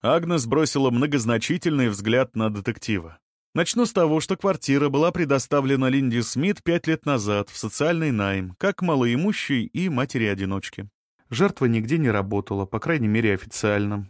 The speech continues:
Получала пособие по безработице. Другого жилья по официальным данным у нее не было, как и иного имущества. Замужем не была,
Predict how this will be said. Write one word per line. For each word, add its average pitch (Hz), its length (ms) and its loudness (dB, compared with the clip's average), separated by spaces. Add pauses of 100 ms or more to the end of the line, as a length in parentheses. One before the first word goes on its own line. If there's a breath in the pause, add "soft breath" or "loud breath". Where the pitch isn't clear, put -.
Получала 196 540 0
пособие 131 840 0
по 175 100 0
безработице. 107 1120 0 (420)
Другого 202 420 4
жилья 120 400 2
по 120 160 0
официальным 123 640 2
данным 151 380 2
у 110 60 2
нее 151 200 2
не 110 220 2
было, 107 380 0
как 160 320 -2
и - 160 -8
иного 127 540 0
имущества. 104 1040 -2 (460 soft breath)
Замужем 131 540 2
не 113 80 2
была, 107 420 0